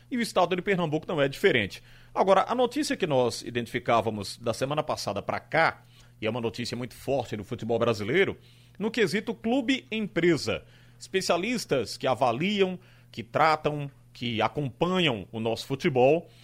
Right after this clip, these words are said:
eles fazem uma previsão de que pós-pandemia, os clubes do Brasil,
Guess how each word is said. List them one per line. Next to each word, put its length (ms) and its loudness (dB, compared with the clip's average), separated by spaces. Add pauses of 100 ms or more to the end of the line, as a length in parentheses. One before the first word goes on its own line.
(260)
eles 760 -4
fazem 480 2
uma 160 -2
previsão 560 -2
de 80 -10
que 160 -6
pós-pandemia, 1200 0 (360)
os 220 -4
clubes 340 -2
do 80 -2
Brasil, 600 0